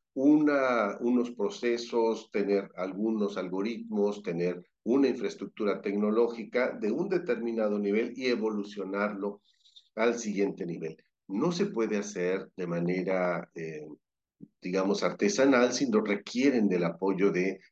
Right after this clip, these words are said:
personal capacitado para ello. Hacer esta transición, esta, como le llaman, transformación digital, sí se requiere de mu-, mucho acompañamiento, no tan solo tecnológico,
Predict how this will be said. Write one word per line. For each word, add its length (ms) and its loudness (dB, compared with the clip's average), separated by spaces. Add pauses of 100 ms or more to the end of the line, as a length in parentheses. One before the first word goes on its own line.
(120)
personal 480 0
capacitado 760 -2
para 260 0
ello. 220 -4 (520)
Hacer 360 4
esta 280 2
transición, 880 2
esta, 380 -2
como 220 -4
le 120 -2
llaman, 460 0
transformación 800 -4
digital, 600 -2 (720)
sí 120 -6
se 160 0
requiere 560 -2 (320)
de 120 -2 (120)
mu-, 260 4
mucho 300 4
acompañamiento, 1000 4
no 200 2
tan 160 0
solo 360 0
tecnológico, 880 -4